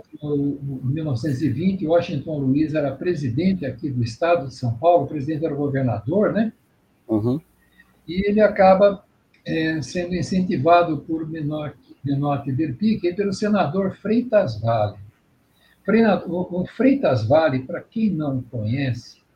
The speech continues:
Speaker 1: ele tinha uma casa num lugarzinho que ele chamava de, era a Vila Quirial. Era uma vila aqui próximo, é, Angélica, né? E ele era senador, ele tinha um financiamento muito grande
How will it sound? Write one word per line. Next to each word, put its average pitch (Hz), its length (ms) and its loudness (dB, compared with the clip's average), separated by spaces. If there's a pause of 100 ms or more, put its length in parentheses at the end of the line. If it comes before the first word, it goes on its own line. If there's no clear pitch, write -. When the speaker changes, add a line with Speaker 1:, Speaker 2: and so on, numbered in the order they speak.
(640)
Speaker 1:
ele 165 220 -4
tinha 208 240 0
uma 175 200 0
casa 123 640 -2 (640)
num 160 220 -4
lugarzinho 160 580 -2
que - 80 -8
ele 151 120 -4
chamava 139 420 -2
de, 139 280 -4
era 143 180 -4
a 139 180 -6
Vila 214 400 0
Quirial. 131 640 2
Era 170 80 -4
uma 214 220 0
vila 240 440 2
aqui - 180 -12
próximo, 233 800 -2 (420)
é, 131 80 -4
Angélica, 131 720 -2
né? 226 120 -8 (720)
E 180 640 0 (460)
ele 208 220 2
era 160 200 2
senador, 190 720 2
ele 156 220 2
tinha 160 220 -6
um 147 80 -6
financiamento 131 800 -2
muito 123 280 0
grande 160 520 0